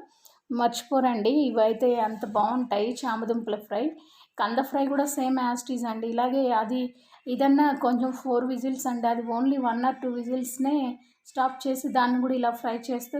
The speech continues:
సూపర్ టేస్ట్ ఉంటది కంద కూడా. So మేమేంటంటే వెజిటేరియన్స్ కాబట్టి మేము ఇలా అన్ని ప్రయోగాలు చేస్తాం కాబట్టి డిఫరెంట్ డిఫరెంట్ కన్-, కర్రీస్, ఫ్రైస్, so మాకు అన్నీ తెలుస్తాయి. So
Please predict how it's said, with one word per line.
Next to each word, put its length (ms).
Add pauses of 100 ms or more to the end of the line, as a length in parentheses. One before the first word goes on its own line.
సూపర్ 400
టేస్ట్ 380
ఉంటది 240 (100)
కంద 200 (120)
కూడా. 220 (500)
So 80 (160)
మేమేంటంటే 640 (100)
వెజిటేరియన్స్ 680
కాబట్టి 440
మేము 180
ఇలా 180
అన్ని 220
ప్రయోగాలు 480
చేస్తాం 340 (120)
కాబట్టి 360
డిఫరెంట్ 380
డిఫరెంట్ 340 (100)
కన్-, 220 (460)
కర్రీస్, 420 (500)
ఫ్రైస్, 400 (540)
so 60 (140)
మాకు 200
అన్నీ 180 (120)
తెలుస్తాయి. 580 (640)
So 100